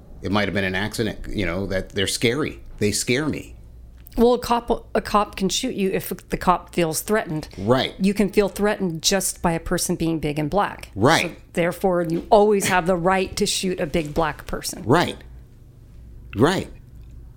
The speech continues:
Speaker 2: According to the way the laws are written.
Speaker 1: Yeah.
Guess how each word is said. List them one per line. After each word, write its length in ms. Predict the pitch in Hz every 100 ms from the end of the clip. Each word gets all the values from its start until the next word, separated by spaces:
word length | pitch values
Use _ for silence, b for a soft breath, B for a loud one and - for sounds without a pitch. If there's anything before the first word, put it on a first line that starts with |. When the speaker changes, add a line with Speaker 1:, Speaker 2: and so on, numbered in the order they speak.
| - -
Speaker 2:
According 440 | 185 196 175 170
to 100 | 160
the 80 | 165
way 160 | 156 160
the 120 | 143
laws 340 | 147 156 160
are 40 | -
written. 320 | - 165 156
Speaker 1:
Yeah. 380 | 120 147 196 76